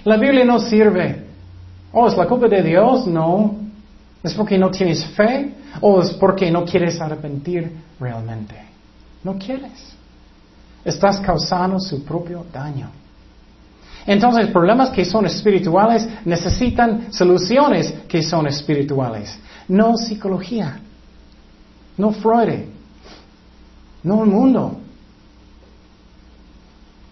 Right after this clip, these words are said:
Necesitamos perdonar, necesitamos obedecer a Dios, necesitamos amar personas aunque ellos no merecen.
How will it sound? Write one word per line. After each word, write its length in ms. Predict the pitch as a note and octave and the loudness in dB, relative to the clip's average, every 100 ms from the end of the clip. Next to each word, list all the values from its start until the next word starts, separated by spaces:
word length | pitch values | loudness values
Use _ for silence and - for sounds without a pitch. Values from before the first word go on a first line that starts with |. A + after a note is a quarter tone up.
| - | -8
Necesitamos 640 | E3 E3 F3 G#3 G#3 G#3 G#3 | -6 -4 -2 0 2 2 2
perdonar, 560 | G#3+ F#3 E3+ G#3+ A3 | 2 2 4 4 2
necesitamos 680 | D3+ - F#3 G3 F#3 G3+ F#3+ | 0 -2 -4 -2 0 0 0
obedecer 500 | F3+ F3+ E3+ G3 F#3 | 2 2 2 2 2
a 120 | F3 | 4
Dios, 320 | F3+ A3 - | 4 2 0
necesitamos 680 | F3 F3 D#3+ F3 G3 G3+ - - - | -4 -6 -6 -2 0 0 -2 -8 -6
amar 460 | D3+ E3 G#3 G#3+ | 0 4 4 4
personas 400 | G3+ F#3+ G#3 G3+ | 0 0 2 2
aunque 300 | G#3 F3 F3+ | 0 -2 0
ellos 180 | F3+ F#3+ | 0 0
no 100 | F3+ | 0
merecen. 680 | D#3 E3 B3+ - G#3 - | 2 4 4 2 -2 -4